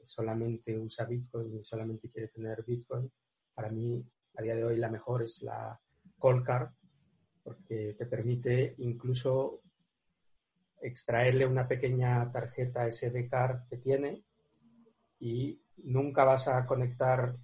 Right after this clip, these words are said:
esa, esa call card a un equipo, sino es esta,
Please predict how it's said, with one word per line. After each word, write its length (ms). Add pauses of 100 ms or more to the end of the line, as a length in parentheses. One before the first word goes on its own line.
(140)
esa, 800 (760)
esa 220
call 180
card 300 (220)
a 100
un 180
equipo, 520 (220)
sino 280
es 500
esta, 560